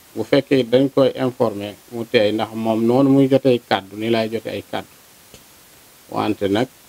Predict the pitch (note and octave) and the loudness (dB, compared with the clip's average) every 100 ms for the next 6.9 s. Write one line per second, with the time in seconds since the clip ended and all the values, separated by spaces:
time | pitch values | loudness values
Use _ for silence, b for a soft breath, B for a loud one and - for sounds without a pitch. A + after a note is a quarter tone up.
0 | - - - - _ _ _ - A#2+ A#2+ | -20 -20 -20 -20 _ _ _ -4 -4 0
1 | A2+ A#2 A2 A2+ B2 A#2+ F#2+ F2 - - | 2 4 4 6 6 4 2 -6 -20 -20
2 | - _ - - _ _ _ _ _ - | -20 _ -20 -20 _ _ _ _ _ -20
3 | - _ A#2 A2+ A2+ - A2+ G2 _ - | -20 _ -8 -2 -2 -2 -4 -6 _ -20
4 | - - G#2+ - _ - G#2+ G#2 F#2 - | -20 -8 -8 -8 _ 0 0 0 -6 -10
5 | - - - - G#2+ A2 A2+ A2 A#2 G#2 | -16 -20 -20 -20 -12 -4 -2 0 2 2
6 | F#2 - - _ A#2+ B2+ A#2+ C3 | 0 -10 -20 _ 0 2 4 2